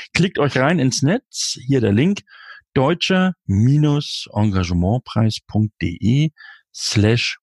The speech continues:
Publikumspreis. Nochmal, deutscher Engagement Preis punkt D E slash Publikumspreis. Bis kommenden Dienstag,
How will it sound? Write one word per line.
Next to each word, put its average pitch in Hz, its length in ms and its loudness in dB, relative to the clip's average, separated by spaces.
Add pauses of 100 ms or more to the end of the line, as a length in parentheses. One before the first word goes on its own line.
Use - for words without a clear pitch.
Publikumspreis. - 1040 -4
Nochmal, 120 380 0 (420)
deutscher 160 560 0 (240)
Engagement 110 1500 0
Preis 113 400 -2
punkt 104 260 -2
D - 80 -4
E 117 380 0 (280)
slash - 640 -2 (120)
Publikumspreis. 87 1000 -6 (480)
Bis - 260 -2
kommenden 180 540 0
Dienstag, 117 800 0